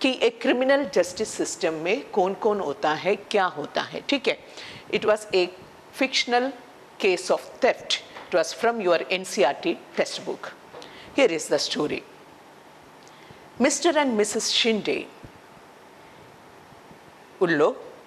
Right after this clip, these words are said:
मुंबई के एक अपार्टमेंट में रहते थे। They had a maid, her name was Shanti. She was working in Shinde's house from the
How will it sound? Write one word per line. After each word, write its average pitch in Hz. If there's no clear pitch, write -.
मुंबई 220
के 240
एक 180
अपार्टमेंट 156
में 214
रहते -
थे। 139
They 202
had 175
a 156
maid, 180
her 160
name 180
was 180
Shanti. -
She -
was 294
working 226
in 196
Shinde's 208
house 170
from 202
the 226